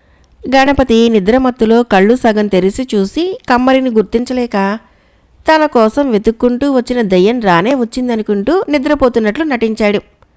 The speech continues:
"ఒక చెంప కొంప కాలిపోతూ ఉంటే నిద్రపోతావేమిటయ్యా?" అన్నాడు కమ్మరి. "ఈ పప్పులు మన దగ్గర ఉడకవు," అనుకుని గణపతి గురక పెట్టసాగాడు. "సరే, నీ ఇష్టం,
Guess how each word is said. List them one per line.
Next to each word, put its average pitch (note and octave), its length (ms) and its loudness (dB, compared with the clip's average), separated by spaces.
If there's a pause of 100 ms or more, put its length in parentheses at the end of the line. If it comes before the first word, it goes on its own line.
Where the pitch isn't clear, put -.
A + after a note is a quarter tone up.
(880)
"ఒక D4+ 80 0 (180)
చెంప A3+ 180 0
కొంప A#3 320 0
కాలిపోతూ B3+ 540 0
ఉంటే A#3 240 -2
నిద్రపోతావేమిటయ్యా?" A3+ 1120 0 (180)
అన్నాడు A#3+ 340 0
కమ్మరి. A3 360 -2 (1080)
"ఈ D#4+ 100 4
పప్పులు C4 360 0
మన B3+ 180 0
దగ్గర G#3+ 240 0
ఉడకవు," A#3 420 -2 (100)
అనుకుని A#3+ 680 0
గణపతి A#3 360 -2
గురక G#3 280 0
పెట్టసాగాడు. A#3+ 640 -2 (920)
"సరే, B3+ 400 2 (160)
నీ A#3 80 4
ఇష్టం, A3+ 460 2